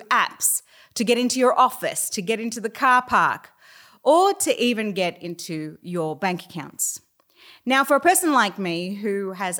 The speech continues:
a pretty bad memory, this can prove to be a nightmare. Take my bank app, for instance. It's all packaged to be user-friendly, but in order to use it, I have to memorize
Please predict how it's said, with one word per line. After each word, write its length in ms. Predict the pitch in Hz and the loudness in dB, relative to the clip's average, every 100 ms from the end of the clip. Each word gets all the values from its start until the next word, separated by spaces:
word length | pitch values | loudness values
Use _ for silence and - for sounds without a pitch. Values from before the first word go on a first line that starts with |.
| - | -8
a 260 | 180 175 _ _ | -10 -10 _ _
pretty 180 | - 285 | -6 -4
bad 240 | 208 165 160 | 0 -2 -2
memory, 480 | 151 135 - 220 _ _ - - - 220 | -6 -8 -14 -18 _ _ -20 -20 -12 -2
this 280 | 208 359 | 2 2
can 200 | - 311 | 4 0
prove 480 | - - 302 277 196 | 0 -2 2 2 0
to 120 | - | -2
be 380 | 185 196 185 175 - | -2 0 0 0 -2
a 60 | |
nightmare. 600 | 208 233 233 202 165 143 | 2 2 2 -2 -8 -8
Take 440 | 143 247 220 - - | -6 -2 -2 -2 -2
my 420 | 202 208 202 202 - | 0 0 -2 -4 -8
bank 480 | 165 180 170 165 - - | -8 -4 -4 -6 -12 -14
app, 260 | 160 - - - | -14 -14 -20 -14
for 220 | 175 170 | -8 -8
instance. 580 | 165 - 151 - - - _ - - - _ | -6 -8 -10 -8 -8 -8 _ -20 -20 -20 _
It's 200 | 233 233 - | 0 2 4
all 220 | 349 415 | 6 6
packaged 720 | - 359 359 254 190 180 - | 4 2 2 0 0 -2 -4
to 120 | - 190 | -2 0
be 220 | 214 202 | 0 0
user-friendly, 1040 | 190 180 277 277 269 240 214 196 160 170 | -2 0 0 0 2 2 2 -2 -4 -6
but 320 | 196 208 214 - | -6 -4 -4 -2
in 140 | 233 233 | -4 2
order 280 | 302 403 381 | 2 2 0
to 160 | - | -4
use 460 | 233 170 233 349 202 | -6 -2 0 2 0
it, 260 | 165 - _ | -4 -8 _
I 120 | 220 233 | -6 0
have 200 | 247 247 | -2 -2
to 120 | 277 | -8
memorize 960 | 240 208 240 277 233 170 147 180 262 | -4 -2 0 0 0 -2 -2 -8 -10